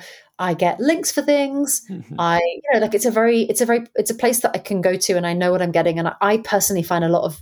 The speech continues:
Speaker 1: joy in Twitter still, which I know is a controversial take these days. Um, but I think we're gonna see a lot more places that actively market themselves as being about, "Come here to feel happy." At the same time as we're gonna see more places like Parler that are like, "Okay,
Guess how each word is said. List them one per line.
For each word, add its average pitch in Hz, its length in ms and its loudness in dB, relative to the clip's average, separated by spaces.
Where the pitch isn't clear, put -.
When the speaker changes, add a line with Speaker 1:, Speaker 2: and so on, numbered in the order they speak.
Speaker 1:
joy 175 300 2
in 165 80 -2
Twitter 160 240 -6
still, - 360 -4
which 196 160 -4
I - 20 2
know 214 80 4
is 196 100 0
a 196 40 -2
controversial 170 500 -2
take 165 220 -2
these 160 180 -4
days. - 300 -8
Um, 196 420 -2
but 190 100 4
I 233 60 0
think 240 160 -2
we're 254 100 2
gonna 240 180 2
see 262 140 0
a 208 60 4
lot 208 140 0
more 220 100 0
places 190 360 -4
that 185 280 -2
actively 180 420 -4
market 175 320 -2
themselves 160 380 -4
as 165 100 -8
being 170 220 -2
about, 160 400 -2
"Come 190 160 -2
here 180 140 -4
to 180 120 -4
feel 165 200 -4
happy." 277 320 -6
At 233 180 0
the 247 60 2
same 208 240 0
time 175 240 -2
as 160 80 -4
we're 170 80 -6
gonna 180 140 0
see 175 140 -2
more 175 180 2
places 165 320 -4
like 165 160 -2
Parler 269 360 2
that 170 140 0
are 170 100 0
like, 165 220 0
"Okay, 160 480 0